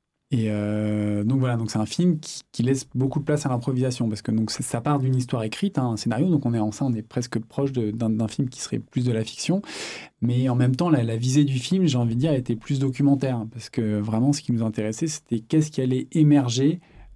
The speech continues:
euh, euh, au moment de, au moment du tournage, qu'est-ce qui allait s'inventer sur le tournage. Donc c'était vraiment, euh,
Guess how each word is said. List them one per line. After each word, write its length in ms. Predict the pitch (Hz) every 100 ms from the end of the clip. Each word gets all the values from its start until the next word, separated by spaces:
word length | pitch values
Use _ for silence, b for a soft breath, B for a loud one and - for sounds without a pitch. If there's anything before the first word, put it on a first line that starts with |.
| -
euh, 460 | 123 117 110 110 107 B B B B -
euh, 380 | 113 104 107 -
au 80 | -
moment 300 | 135 131 139
de, 80 | 139
au 160 | 123 123
moment 240 | 127 147
du 100 | 143
tournage, 340 | 139 135 120
qu'est-ce 160 | - 131
qui 80 | 135
allait 120 | 123
s'inventer 500 | 123 156 143 147 165
sur 160 | 156 131
le 60 |
tournage. 400 | 123 127 113 113 110 -
Donc 260 | 127 131 123
c'était 220 | 120 123
vraiment, 420 | 117 120 151
euh, 60 | 156